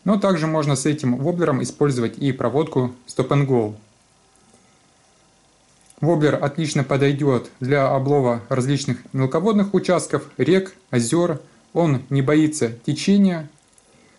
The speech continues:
Так как на данную приманку щука является нередким гостем, поэтому, а, вот когда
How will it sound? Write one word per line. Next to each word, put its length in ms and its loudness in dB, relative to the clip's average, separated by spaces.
Так 240 0
как 180 -2
на 160 0
данную 440 2
приманку 640 -2
щука 500 0
является 720 0
нередким 600 0
гостем, 540 0
поэтому, 640 0
а, 380 2
вот 140 -4
когда 440 0